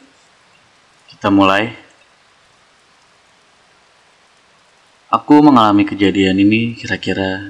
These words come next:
dua tahun yang lalu. Bisa dibilang, ini bukan kejadian yang horor,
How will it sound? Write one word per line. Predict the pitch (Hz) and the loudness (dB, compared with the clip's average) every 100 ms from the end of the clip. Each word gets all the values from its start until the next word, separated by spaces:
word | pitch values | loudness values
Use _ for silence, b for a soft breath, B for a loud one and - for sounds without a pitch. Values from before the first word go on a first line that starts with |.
| 95 | -12
dua | 90 | -12
tahun | - 90 87 | -10 -10 -10
yang | 87 | -10
lalu. | 90 87 - _ _ _ _ _ _ _ _ | -12 -16 -20 _ _ _ _ _ _ _ _
Bisa | - - | -10 -10
dibilang, | 90 95 101 120 131 127 _ _ _ _ _ _ - | -6 0 0 0 -4 -8 _ _ _ _ _ _ -2
ini | 120 | 2
bukan | 131 110 101 | 4 2 -2
kejadian | 98 101 98 95 | -2 0 0 -2
yang | 92 | -2
horor, | 117 110 101 | 0 0 -2